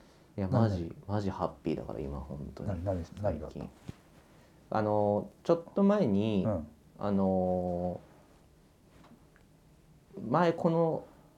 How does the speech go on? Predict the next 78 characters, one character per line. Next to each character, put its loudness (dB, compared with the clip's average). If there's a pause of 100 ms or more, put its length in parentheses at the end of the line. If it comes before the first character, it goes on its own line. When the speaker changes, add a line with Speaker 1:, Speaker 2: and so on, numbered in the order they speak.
(580)
Speaker 1:
ポ 2
ッ 0
ド -2
キ 0
ャ 2
ス -12
ト 2
の 0
番 0
組 0
の 2
中 -4
で -4
も、 2
Speaker 2:
う -2
ん。 0
Speaker 1:
モ 6
ー 6
ム 4
ス -4
の 0
話 0
出 0
た -2
じ -2
ゃ -4
な -6
い -6
で -12
す -20
か。 -8 (640)
Speaker 2:
モ 6
ー 8
ム 8
ス？ 0 (180)
Speaker 1:
う -4
ん。 0 (800)
Speaker 2:
え 4
ー 8
と、 0
な 4
ん 2
だ？ -4 (460)
Speaker 1:
<laughs> 12
も 10
う 10
忘 12
れ 12
た 10
の？ 2 (280)
Speaker 2:
あ、 6 (280)
誰 10
が 10
一 10
番？ 6 (140)
Speaker 1:
そ 8
う 8
そ 6
う、 6
誰 10
が 12
一 10
番？ 10
Speaker 2:
は 12
い 8
は 8
い 8
は 6
い。 -2 (360)
Speaker 1:
あ 6
ん 6
ち 4
ゃ 10
ん 2
は 6
ヨ 6
ッ -2
シ -10